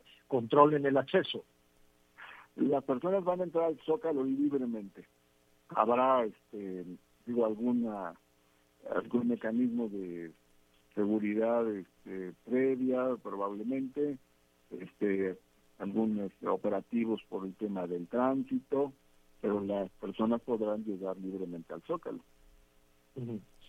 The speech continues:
Speaker 1: Eh, no se va a exigir entonces cubrebocas, eh, no habrá estos hartos,
Speaker 2: Estamos
Speaker 1: eh,
Speaker 2: promoviendo,
Speaker 1: sanitarios.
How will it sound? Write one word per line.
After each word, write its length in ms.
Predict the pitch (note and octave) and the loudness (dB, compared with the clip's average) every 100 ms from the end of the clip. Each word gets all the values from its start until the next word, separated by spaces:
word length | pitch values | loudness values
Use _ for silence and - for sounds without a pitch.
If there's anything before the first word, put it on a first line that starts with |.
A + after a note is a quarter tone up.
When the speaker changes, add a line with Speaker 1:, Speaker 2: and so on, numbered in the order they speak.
| - - | -20 0
Speaker 1:
Eh, 260 | - C#3 D3 | 8 10 10
no 280 | C#3+ D3 D3+ | 8 8 8
se 160 | - | 8
va 160 | D3 D3 | 8 8
a 40 | |
exigir 460 | D3 D#3 C#3+ D3+ D3+ | 6 0 -2 0 0
entonces 580 | D3 C3 D3 C3 D3 - | 0 0 -2 -2 -4 -4
cubrebocas, 1040 | - A#2 A#2+ A2+ F3 E3+ - D#3 D#3 D3+ - _ - - - | -8 -6 -2 2 2 2 2 4 4 2 -2 _ -20 -20 -14
eh, 180 | C3 C3+ | -6 -4
no 220 | B2+ C3 C#3 | -4 0 0
habrá 480 | C3+ C3+ C3+ C3+ | 0 0 0 0
estos 600 | C3+ B2+ - D3+ C3+ - - _ - _ | -4 -10 -6 -4 -4 -8 -20 _ -20 _
hartos, 220 | - C3 B2 | -6 -4 0
Speaker 2:
Estamos 340 | C#3+ F#3+ G#3 F#3+ | 2 2 2 -2
Speaker 1:
eh, 20 | |
Speaker 2:
promoviendo, 300 | B2+ B2+ D3 | -2 -2 0
Speaker 1:
sanitarios. 800 | C#3 D#3+ D#3+ D#3 F#3 F3 F3+ F3+ | 0 0 4 6 6 6 2 0